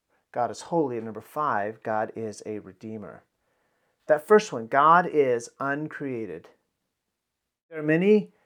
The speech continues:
gods, false gods,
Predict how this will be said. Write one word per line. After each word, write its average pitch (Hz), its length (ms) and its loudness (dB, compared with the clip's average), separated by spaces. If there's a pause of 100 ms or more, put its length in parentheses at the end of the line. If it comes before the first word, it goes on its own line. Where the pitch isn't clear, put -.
(300)
gods, 135 840 8 (1400)
false 170 280 -6
gods, 98 680 -6